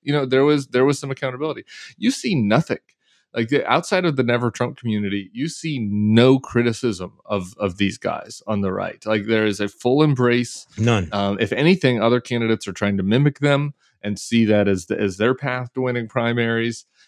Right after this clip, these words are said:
Speaker 1: And, and this is the, this is the toilet drain that we're circling, um, in, in these Republican primaries right
Speaker 2: Well,
Speaker 1: now.
Speaker 2: I,
Speaker 1: And
Speaker 2: I,
Speaker 1: it's,
Speaker 2: I wa-,
Speaker 1: it's distressing.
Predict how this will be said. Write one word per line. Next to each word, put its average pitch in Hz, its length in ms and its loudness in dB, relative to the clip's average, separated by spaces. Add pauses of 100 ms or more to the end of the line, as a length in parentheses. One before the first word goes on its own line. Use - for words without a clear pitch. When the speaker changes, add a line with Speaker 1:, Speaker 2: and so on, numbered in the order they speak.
(160)
Speaker 1:
And, 104 200 -2
and 107 300 2
this 135 160 -2
is 139 200 -2
the, 120 200 0
this 135 240 -2
is 147 120 -4
the 120 100 -2
toilet 117 420 2
drain 101 440 0
that 98 140 -2
we're 98 120 -2
circling, - 720 -8
um, 95 500 0
in, 98 200 -4
in 98 200 -2
these 95 240 -4
Republican 95 420 -4
primaries - 540 -8
right 156 100 -2
Speaker 2:
Well, 185 160 2
Speaker 1:
now. 214 60 -2
Speaker 2:
I, - 100 -6
Speaker 1:
And 185 100 0
Speaker 2:
I, - 40 2
Speaker 1:
it's, 175 120 -4
Speaker 2:
I 165 60 -6
wa-, 190 80 2
Speaker 1:
it's - 140 -4
distressing. - 580 -4